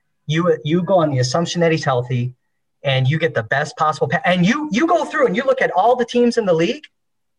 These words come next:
and you write down what you think your offer is that you want,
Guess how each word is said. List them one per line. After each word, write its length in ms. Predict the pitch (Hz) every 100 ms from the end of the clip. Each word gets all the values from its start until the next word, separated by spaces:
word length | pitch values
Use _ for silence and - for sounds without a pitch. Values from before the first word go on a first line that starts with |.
| _ _ _ -
and 120 | 190
you 160 | 285
write 220 | 285 262 254
down 260 | 247 254
what 220 | 180 180
you 100 | 214
think 280 | 233 247 233
your 160 | 220 214
offer 280 | 214 226 208
is 100 | 202
that 120 | 185
you 100 | 208
want, 340 | 190 220 123